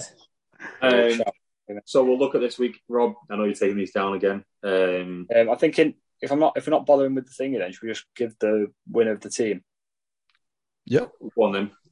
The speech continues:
Speaker 2: So, Luke, who do you think's winning out of Penrith Storm?
Speaker 3: Storm.
Speaker 1: Hang on. Um, let me just sort this out. So, Luke, you've got Storm.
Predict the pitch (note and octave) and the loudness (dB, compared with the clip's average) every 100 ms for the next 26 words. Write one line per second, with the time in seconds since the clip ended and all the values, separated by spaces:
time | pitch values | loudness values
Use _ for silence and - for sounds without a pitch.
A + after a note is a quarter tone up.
0 | - A#2 G2+ G2 F#2+ - A#2 A#2 B2 A2+ | -2 2 6 4 2 0 2 2 2 0
1 | A2+ A2+ A2+ G#2+ G#2 F#2+ - G#2+ G2+ - | 0 -2 0 2 2 -2 -4 -6 -4 -8
2 | - - A2 G#2+ A#2 _ _ _ _ _ | -10 -2 2 2 0 _ _ _ _ _
3 | - - A#2 A#2 B2 G2+ - _ _ _ | -10 0 4 6 4 0 -4 _ _ _
4 | _ _ _ _ _ _ _ _ - G#2 | _ _ _ _ _ _ _ _ -2 2
5 | G2+ G2 A2+ A2 A2 - - - - - | 2 0 -4 -8 -10 -14 -20 -20 -16 -6
6 | G#2 - - C#3 D3+ - - G#2+ G#2+ A#2+ | -2 -2 -4 -4 -4 -4 -8 -6 -2 -2
7 | - - A2+ - - - B2+ C3+ C#3 | -2 -6 -8 -8 -10 -6 -4 -2 -4